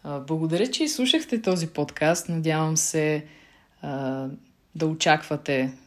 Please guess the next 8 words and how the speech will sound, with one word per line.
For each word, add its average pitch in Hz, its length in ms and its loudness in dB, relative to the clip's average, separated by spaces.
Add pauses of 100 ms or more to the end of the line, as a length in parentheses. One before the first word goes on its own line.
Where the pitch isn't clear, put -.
(760)
епизодите, 147 580 -2
които - 280 -8
следват 175 640 0 (600)
и 143 100 -4
да 139 60 -2
ги 135 140 -4
слушате. 214 760 0 (440)
И, 160 540 2